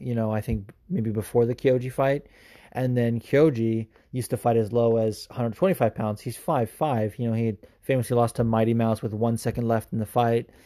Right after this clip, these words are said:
And, um, but he's, since then, he's been wrecking shop in, um, in Rizin at a hundred thirty-five pounds. And, uh, I thought this was kinda, like, interesting that they, they would bring him in for a rematch. I guess it's only fair.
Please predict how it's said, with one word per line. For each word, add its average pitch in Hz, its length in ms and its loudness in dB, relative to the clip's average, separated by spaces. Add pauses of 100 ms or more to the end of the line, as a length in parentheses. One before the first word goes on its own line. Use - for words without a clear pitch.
(300)
And, 113 440 -2
um, 107 360 0 (480)
but 117 80 -2
he's, - 180 4
since 135 200 0
then, 127 100 6
he's 117 180 2
been 113 160 0
wrecking 120 460 4
shop 120 520 0
in, 110 360 -6
um, 107 400 -4 (100)
in 120 140 -6
Rizin 110 560 0 (380)
at 117 160 0
a 110 40 0
hundred 117 240 0
thirty-five 147 400 2
pounds. 101 400 -6 (380)
And, 113 500 0
uh, 113 320 2 (440)
I 123 100 0
thought 147 200 4
this 147 160 0
was 139 120 -4
kinda, 135 260 2
like, 120 380 2 (720)
interesting 143 460 -2
that 113 320 0
they, 120 380 -2 (180)
they 131 100 4
would 120 180 2
bring 127 160 2
him 123 100 2
in 120 80 0
for 117 180 2
a 110 60 4
rematch. 131 400 2
I 123 60 4
guess 117 240 2
it's 131 160 -2
only 120 200 0
fair. 123 480 4